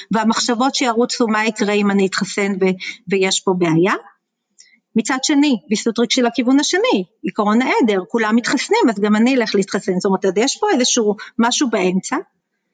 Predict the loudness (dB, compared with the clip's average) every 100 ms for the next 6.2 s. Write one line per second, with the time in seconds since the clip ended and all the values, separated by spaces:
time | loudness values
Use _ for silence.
0 | _ -6 -2 0 2 0 0 0 -2 -6
1 | _ 0 2 2 2 2 2 2 -2 -8
2 | -6 -4 -2 -2 -2 -2 0 0 0 0
3 | 0 0 0 0 0 -2 -2 0 0 -2
4 | -4 -4 -2 -2 -2 0 2 2 2 4
5 | 4 4 0 0 2 2 2 2 2 0
6 | -4